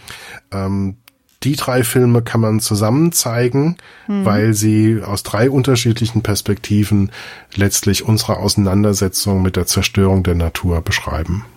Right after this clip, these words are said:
Speaker 2: Hm. Ja, das klingt auf jeden Fall sehr gut. Ah, ich tue mich grad so ein bisschen schwer. Ich hab ja auch mehrere Sachen auf der Liste sozusagen, aber es ist die Frage, welche werfe ich in die Runde? Ähm,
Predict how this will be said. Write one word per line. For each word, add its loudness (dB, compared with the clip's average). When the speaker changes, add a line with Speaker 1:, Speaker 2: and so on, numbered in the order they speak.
Speaker 2:
Hm. 4
Ja, 0
das -4
klingt -4
auf -14
jeden 0
Fall 0
sehr -4
gut. -4
Ah, 0
ich -18
tue -12
mich -4
grad -10
so -4
ein -2
bisschen -6
schwer. 0
Ich -2
hab -2
ja 0
auch 2
mehrere 2
Sachen 0
auf -2
der 0
Liste 0
sozusagen, -2
aber -2
es -2
ist -20
die -4
Frage, -2
welche -2
werfe -2
ich -10
in -2
die -6
Runde? 0
Ähm, 2